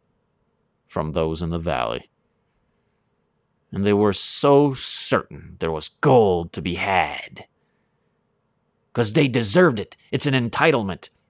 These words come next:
We deserve it. Those people on the mountains have been living well enough for long enough now. <laughs> Their riches belong to us.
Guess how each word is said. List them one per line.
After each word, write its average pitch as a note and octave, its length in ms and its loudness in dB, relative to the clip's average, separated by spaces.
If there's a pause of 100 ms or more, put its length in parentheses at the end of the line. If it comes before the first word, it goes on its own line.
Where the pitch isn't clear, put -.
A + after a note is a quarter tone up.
We D4 180 4
deserve F#3 680 2
it. - 300 -6 (840)
Those - 180 0
people B2+ 260 0
on B2+ 100 4
the B2 80 0
mountains C3 280 0
have C3 100 0
been C3 180 0
living C#3 260 0
well C#3 160 6
enough C3 200 2
for B2+ 120 4
long C#3 360 4
enough B2+ 220 -4
now. A2 360 -2 (720)
<laughs> - 0 -
Their F3 1080 0
riches G#3 320 2
belong E3 280 4
to D3+ 140 0
us. - 800 0